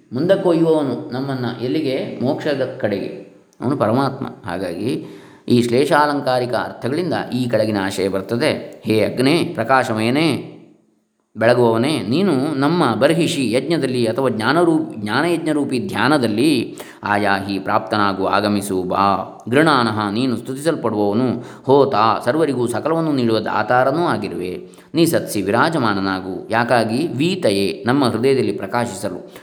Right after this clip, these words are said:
ಹಾಗೂ ಹವ್ಯದಾತಯೇ, ಭಕ್ತಿ ಎಂಬ ಫಲವನ್ನು, ಭಕ್ತಿ ಎಂಬ ಫಲವನ್ನು ನಮಗೆ ನೀಡುವುದಕ್ಕಾಗಿ.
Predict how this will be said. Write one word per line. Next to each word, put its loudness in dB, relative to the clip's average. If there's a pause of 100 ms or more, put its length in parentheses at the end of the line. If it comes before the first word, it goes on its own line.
(160)
ಹಾಗೂ 2
ಹವ್ಯದಾತಯೇ, 0
ಭಕ್ತಿ 0
ಎಂಬ 0
ಫಲವನ್ನು, -2
ಭಕ್ತಿ -2
ಎಂಬ 0
ಫಲವನ್ನು 0
ನಮಗೆ -4
ನೀಡುವುದಕ್ಕಾಗಿ. -6